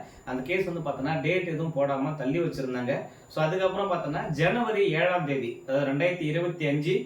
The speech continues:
ஜனவரி ஏழாம் தேதி அந்த கேஸ் வந்து பார்த்தோன்னா, விசாரணைக்கு எடுத்து முடிவு கூறப்படுதா ஒரு அப்டேட் வந்து கொடுத்துக்கிறாங்க. சரியா? So, இதுவுமே பார்த்தோன்னா, முக்கியமான டேட்டா தான். ஏன்னா, எஸ் ஐக்கு வந்து இப்ப ஆஸ்பிரண்ட்ஸ் வந்து பார்த்தோன்னா, கிட்டத்தட்ட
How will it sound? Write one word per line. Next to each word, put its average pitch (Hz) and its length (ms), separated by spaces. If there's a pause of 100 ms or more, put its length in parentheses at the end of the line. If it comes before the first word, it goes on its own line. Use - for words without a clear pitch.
(280)
ஜனவரி 196 480
ஏழாம் 175 340
தேதி 156 360
அந்த 135 220
கேஸ் 185 320
வந்து 165 120
பார்த்தோன்னா, 143 340
விசாரணைக்கு 151 520
எடுத்து 135 240
முடிவு 160 280
கூறப்படுதா 131 580 (340)
ஒரு 147 140
அப்டேட் 143 260
வந்து 147 180
கொடுத்துக்கிறாங்க. 120 480
சரியா? 143 360 (260)
So, 165 160
இதுவுமே 190 320
பார்த்தோன்னா, 165 320
முக்கியமான 165 520
டேட்டா 143 220
தான். 139 200 (280)
ஏன்னா, 185 400
எஸ் 160 200
ஐக்கு 202 100
வந்து 180 200
இப்ப 170 100
ஆஸ்பிரண்ட்ஸ் 175 420
வந்து 165 180
பார்த்தோன்னா, 151 380
கிட்டத்தட்ட 165 480